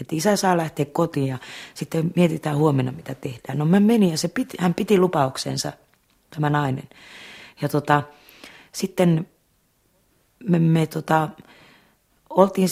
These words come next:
mä olin siellä hänen asunnossa ja sitten hän keskusteli mun kanssa ja jutteli mun kanssa kaikkea asioita. Ja mä juttelin hänelle ihan niin kuin, mitä hän kysyi, kaikki vastaukset. Ja tota,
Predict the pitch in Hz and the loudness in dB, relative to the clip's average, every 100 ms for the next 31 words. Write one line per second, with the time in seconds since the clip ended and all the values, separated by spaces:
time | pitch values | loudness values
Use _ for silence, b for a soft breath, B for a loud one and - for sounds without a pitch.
0 | - 180 156 156 156 180 185 190 190 175 | 2 2 2 0 0 2 4 4 4 2
1 | 160 151 - 151 151 147 B B B - | 2 0 -2 0 0 -2 B B B -4
2 | 190 160 - 165 - - - 180 175 170 | 0 0 0 0 0 -6 -2 2 2 2
3 | 165 - 165 - 175 170 170 175 - 170 | 0 -2 -4 -2 0 2 0 -2 -4 -2
4 | 156 151 156 - 160 156 151 156 160 - | 0 -2 -4 -4 -6 -6 -4 -2 -2 -2
5 | 151 151 165 165 123 - - 208 196 190 | -4 -4 -2 -2 -4 -8 -4 0 2 2
6 | 185 180 185 170 170 170 - 160 - - | 0 2 2 2 0 -4 -6 -8 -12 -12
7 | 165 165 156 - 156 143 - 143 - 143 | -6 -4 -4 -4 -4 -4 -4 -8 -10 -10
8 | 135 127 - - - 175 - 170 - - | -10 -10 -10 -10 -10 -14 -12 -14 -12 -10